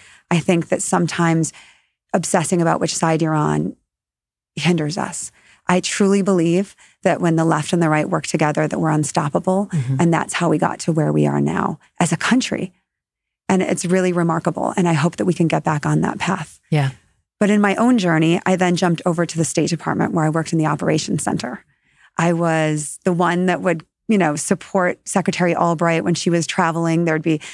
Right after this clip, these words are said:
Speaker 1: the night shift where I'd answer the phone, "State Ops, Emily speaking."
Speaker 2: Oh my goodness.
Speaker 1: You know, and I remember doing a day shift when the inauguration was going on of George W. Bush. And we're just all kind of relaxed to thinking, you know, it's a transition.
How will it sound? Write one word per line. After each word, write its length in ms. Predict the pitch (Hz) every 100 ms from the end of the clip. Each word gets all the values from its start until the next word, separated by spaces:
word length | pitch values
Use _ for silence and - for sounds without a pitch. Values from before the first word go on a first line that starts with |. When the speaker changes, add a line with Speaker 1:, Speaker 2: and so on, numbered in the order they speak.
| -
Speaker 1:
the 80 | -
night 300 | 185 170 -
shift 340 | - 175 156 -
where 120 | 165
I'd 100 | 160
answer 240 | 151 156
the 80 | 170
phone, 220 | - 165
"State 240 | 165 180 180
Ops, 320 | 196 196 -
Emily 300 | 180 180 185
speaking." 540 | - 180 170 175 175 175
Speaker 2:
Oh 100 | 151
my 140 | 151
goodness. 380 | 143 151 151 151
Speaker 1:
You 60 | 175
know, 140 | 170 -
and 140 | 190
I 80 | 180
remember 680 | 180 180 185 185 180 170 -
doing 280 | - 185 180
a 40 |
day 240 | 165 170 180
shift 380 | 170 170 160 -
when 340 | 165 165 165
the 120 | 151
inauguration 720 | 165 160 151 160 156 156 - 165
was 160 | 156
going 320 | - 165 170 165
on 300 | 160 170 180 -
of 300 | 175 165 - _ _ -
George 300 | 151 151 -
W. 300 | 147 170 -
Bush. 380 | - - 175 - - - - -
And 460 | 196 170 165 156 156
we're 120 | 185
just 280 | 170 175 -
all 240 | - 165
kind 260 | 160 - 160
of 140 | 151
relaxed 580 | 160 160 156 160 - -
to 80 | 175
thinking, 380 | 165 160 160 160
you 80 | 165
know, 360 | 160 151 151 - - _ _ -
it's 120 | 185
a 40 |
transition. 1000 | 175 - 147 - 247 - 233 226 226 220